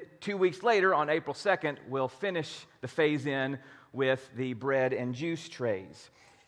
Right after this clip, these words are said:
And, of course, we've all learned in the past few years how important good sanitation and health practices are. So all those who are gonna be preparing those are committed to best practices to make sure we are preparing communion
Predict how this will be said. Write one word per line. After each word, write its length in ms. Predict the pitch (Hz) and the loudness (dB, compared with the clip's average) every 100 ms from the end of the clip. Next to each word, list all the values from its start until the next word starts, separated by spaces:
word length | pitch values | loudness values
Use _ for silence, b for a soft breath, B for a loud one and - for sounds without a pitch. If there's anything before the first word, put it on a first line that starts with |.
| b b - | b b -4
And, 240 | 147 151 - - - | 0 -2 -4 -16 -18
of 80 | - | -4
course, 260 | 202 196 202 | 0 0 0
we've 140 | 185 | 4
all 200 | 175 165 | 4 6
learned 240 | 165 220 | 4 2
in 60 | 226 | 0
the 80 | 156 | -2
past 340 | 160 151 151 | 2 0 0
few 80 | 165 | -6
years 300 | 156 208 208 | 0 2 2
how 160 | 147 131 | 2 0
important 480 | 123 160 160 143 | 2 0 0 -6
good 200 | 117 156 | -4 -4
sanitation 720 | - - 156 156 165 170 165 151 | -4 -6 -4 -4 -4 -4 -4 -4
and 60 | 135 | 0
health 240 | 156 151 | 0 2
practices 440 | 147 151 - 151 | 2 2 -2 -4
are. 240 | 143 143 147 | 0 2 2
So 220 | 131 120 | 0 0
all 260 | 139 180 196 | 4 6 8
those 300 | 175 175 170 | 6 6 0
who 100 | 160 | 0
are 60 | |
gonna 180 | 156 151 | 0 -2
be 160 | 147 143 | -4 -6
preparing 560 | 127 - 165 160 151 | -8 -2 2 2 2
those 300 | 139 139 135 | 0 0 -2
are 80 | 110 | -6
committed 460 | - 135 147 147 123 | -6 -2 -2 -2 -6
to 80 | |
best 320 | 107 143 139 - | 0 0 0 2
practices 680 | 139 131 131 135 127 123 B B B - | 4 4 -4 -6 -6 -8 B B B -10
to 60 | |
make 220 | 120 123 123 | -4 -4 -4
sure 300 | 127 120 117 | -2 -2 0
we 260 | 117 117 | -2 0
are 80 | 107 | -2
preparing 580 | 120 107 160 147 143 139 | -2 -4 2 4 2 0
communion 540 | 135 131 123 127 120 | -6 -6 -4 -4 -6